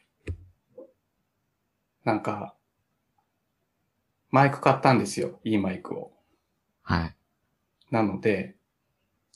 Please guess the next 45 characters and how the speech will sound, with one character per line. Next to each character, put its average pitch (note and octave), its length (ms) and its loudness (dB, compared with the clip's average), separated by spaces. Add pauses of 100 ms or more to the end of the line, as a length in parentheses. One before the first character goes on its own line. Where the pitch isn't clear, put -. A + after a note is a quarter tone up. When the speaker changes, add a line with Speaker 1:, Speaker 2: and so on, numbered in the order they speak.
Speaker 1:
使 A#2+ 280 4
い A2 140 2
道 - 360 0 (880)
な A#2+ 140 6
い A#2 40 6
か G#2 140 -2
な A#2 220 4
と A#2 100 -4
思 F#2+ 180 -2
っ - 20 -10
て、 - 380 -8 (1800)
ポ - 100 2
ッ - 40 -10
ド G#2+ 100 -2
キ - 80 0
ャ A2 60 2
ス - 120 -6
ト、 F#2+ 280 -2 (640)
息 G#2 160 0
子 - 120 -6
と G#2 120 0
や G#2 100 4
っ - 60 -6
た A2+ 100 0
ら G#2+ 80 2
楽 A2 200 0
し C3+ 140 0
い C3 40 2
か G#2+ 120 0
と G2 100 -4
思 F#2 160 -4
っ - 100 -12
て、 - 300 -10 (1080)
始 G2+ 200 -2
め A2 100 4
よ A#2+ 80 6
う - 20 2
か G#2+ 100 0
な G#2+ 140 2
と G2+ 80 -2
思 F#2+ 100 0
い F#2 60 0
ま F#2 100 -4
し - 100 -6
た。 - 200 -6